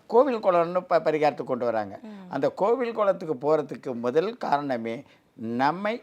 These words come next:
Speaker 1: நாம் உணர்ந்து, அந்த குழந்தைக்கு அந்த டென்ஷன் உருவாக்காம இருந்தாலே, இந்த கோவில் குளம் போக வேண்டிய அவசியம்
Speaker 2: அவசியம்
Speaker 1: இல்லை.
Speaker 2: இல்லை. ம்.
Speaker 1: அவசியமே இல்லை, எல்லாமே உங்கள்கிட்ட தான் இருக்குது. நீங்க கோவில் குளம் ஏன் போய் அலையுறீங்க?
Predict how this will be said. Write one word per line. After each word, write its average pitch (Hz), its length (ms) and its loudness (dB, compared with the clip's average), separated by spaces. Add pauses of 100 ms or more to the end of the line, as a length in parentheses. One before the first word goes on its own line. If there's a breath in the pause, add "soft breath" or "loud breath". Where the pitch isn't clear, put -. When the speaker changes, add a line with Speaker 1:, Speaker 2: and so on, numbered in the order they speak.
Speaker 1:
நாம் 151 360 2
உணர்ந்து, 123 640 -2
அந்த 139 220 -2
குழந்தைக்கு 175 580 -2
அந்த 156 160 -2
டென்ஷன் 147 400 -6
உருவாக்காம 151 760 0
இருந்தாலே, 127 760 0 (260 soft breath)
இந்த 139 120 -2
கோவில் 185 460 2
குளம் 147 300 0
போக 139 260 2
வேண்டிய 135 380 -2
அவசியம் 117 460 -2
Speaker 2:
அவசியம் 98 120 -8
Speaker 1:
இல்லை. 104 180 -4
Speaker 2:
இல்லை. 190 440 -10
ம். 185 580 -14
Speaker 1:
அவசியமே 156 340 -4
இல்லை, 104 280 -6
எல்லாமே 202 440 0
உங்கள்கிட்ட 175 420 0
தான் 180 160 2
இருக்குது. 107 340 -6 (300 soft breath)
நீங்க 120 200 -4
கோவில் 196 380 0
குளம் 208 300 0
ஏன் 214 240 -6
போய் 190 180 -2
அலையுறீங்க? 143 680 0